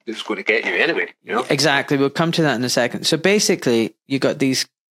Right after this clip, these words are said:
Speaker 2: flu-like illnesses, respiratory tract infections, you know, viruses, R S V, coronal, influenza, you know, I think there's a few other ones.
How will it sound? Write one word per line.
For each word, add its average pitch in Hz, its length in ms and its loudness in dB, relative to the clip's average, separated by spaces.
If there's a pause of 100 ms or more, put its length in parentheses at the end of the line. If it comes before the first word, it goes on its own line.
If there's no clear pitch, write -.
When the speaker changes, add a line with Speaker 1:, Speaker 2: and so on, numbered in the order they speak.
Speaker 2:
flu-like 175 960 2
illnesses, 131 680 0 (240)
respiratory 170 640 0
tract 123 360 -2
infections, 113 1080 -2 (760)
you 135 100 -6
know, 113 120 0
viruses, 113 880 0 (100)
R 139 200 4
S 139 200 2
V, 123 760 2 (100)
coronal, 123 960 2 (500)
influenza, 120 1080 2
you 139 160 -2
know, 127 260 2 (240)
I 131 120 -2
think 139 160 0
there's 120 120 -2
a 131 40 0
few 123 220 2
other 117 180 4
ones. 113 440 0